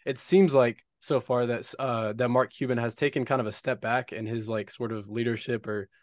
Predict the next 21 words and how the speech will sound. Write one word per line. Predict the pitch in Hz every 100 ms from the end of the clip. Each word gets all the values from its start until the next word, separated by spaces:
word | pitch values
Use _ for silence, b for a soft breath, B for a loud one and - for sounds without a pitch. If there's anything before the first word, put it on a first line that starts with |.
| _ -
uh, | 110
pick | 104 - 131
me | 127
kind | 123 123
of | 110
role | 104 120
that | 117
he | 110
has | 107 107
taken. | - 113 120 120 b b b b _
Um, | 123 123 120 117 113
I | 139
kinda | 185 170
wanted | 160 151
to | 131
get | 135 143
your | 131
thoughts | 135 135 143 -
because, | 127 127 120 117
you |
know, | 120 110